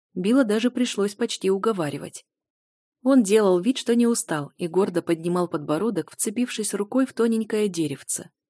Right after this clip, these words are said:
Даже магу оставила чуть-чуть, но он куда-то скрылся.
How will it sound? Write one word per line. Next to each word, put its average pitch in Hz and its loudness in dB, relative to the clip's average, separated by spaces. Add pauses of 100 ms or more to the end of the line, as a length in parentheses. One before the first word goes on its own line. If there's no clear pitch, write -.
(340)
Даже 220 2
магу 185 2
оставила 156 -2
чуть-чуть, - -10
но 147 -4
он 196 -2
куда-то 175 -4
скрылся. - -6